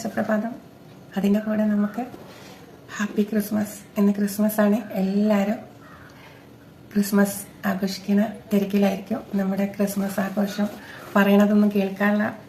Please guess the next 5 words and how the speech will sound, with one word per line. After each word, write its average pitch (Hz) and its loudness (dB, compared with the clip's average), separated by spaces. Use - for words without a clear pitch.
സമയം 277 2
ഉണ്ടാവില്ല. 208 2
ക്രിസ്മസ് 185 -4
ഒക്കെ 190 -4
കഴിഞ്ഞ് 233 4